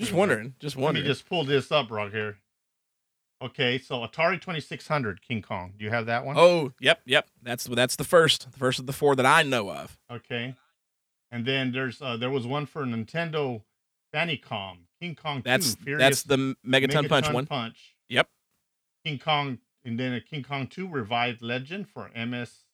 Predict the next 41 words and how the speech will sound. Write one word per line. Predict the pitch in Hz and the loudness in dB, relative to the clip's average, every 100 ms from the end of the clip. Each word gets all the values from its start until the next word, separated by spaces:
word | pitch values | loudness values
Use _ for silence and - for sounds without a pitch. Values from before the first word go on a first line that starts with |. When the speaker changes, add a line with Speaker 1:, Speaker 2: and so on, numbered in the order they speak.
| _ | _
Speaker 1:
uh, | 113 107 | -10 -10
for | - 113 | -10 -12
Microsoft | 113 127 147 - 139 - _ | -8 -8 -10 -8 -8 -8 _
M | 123 123 - | -10 -10 -8
S | 127 120 - | -10 -10 -12
X | 135 120 - _ | -16 -16 -20 _
two. | 147 196 - _ _ _ 127 | -14 -14 -18 _ _ _ 2
Speaker 2:
Yep, | - - _ | 2 2 _
that's | 117 120 - | -8 -8 -6
the | 123 | 0
Speaker 1:
Then | 156 | 2
Speaker 2:
third | 139 | 4
Speaker 1:
I've | 127 | 2
Speaker 2:
one. | 123 - | -2 -4
Speaker 1:
got, | 117 | -10
uh, | 107 104 - _ | -10 -10 -14 _
then | 123 120 | -6 -4
he | |
makes | 135 139 117 | 0 -2 -2
an, | 151 123 120 | -8 -8 -8
and | 117 | -6
then | 120 | -4
he | 123 | -2
makes | 123 120 - | -2 -4 -8
an | 123 | -12
appearance | - 135 131 127 | -8 -6 -6 -8
in | 113 101 | -12 -8
Wawa | 117 131 135 147 151 | -4 -2 0 -2 -2
World, | 156 170 185 _ _ _ _ | -4 -4 -8 _ _ _ _
Konami | 131 117 127 135 | -8 -6 -4 -4
Wawa | 127 123 127 139 | -4 -2 0 -2
World, | 147 165 185 _ _ _ _ _ _ _ | -2 -4 -8 _ _ _ _ _ _ _
or | 113 104 | -12 -6
Wai | 110 123 123 | -2 0 0
Speaker 2:
No | 117 135 151 | 4 6 8
Speaker 1:
Wai | 151 | 6
Speaker 2:
clue | 160 131 | 2 2
what | 123 | 2
Speaker 1:
World? | |
Speaker 2:
that | 117 110 | 0 -2
is. | 107 107 - | -4 -8 -12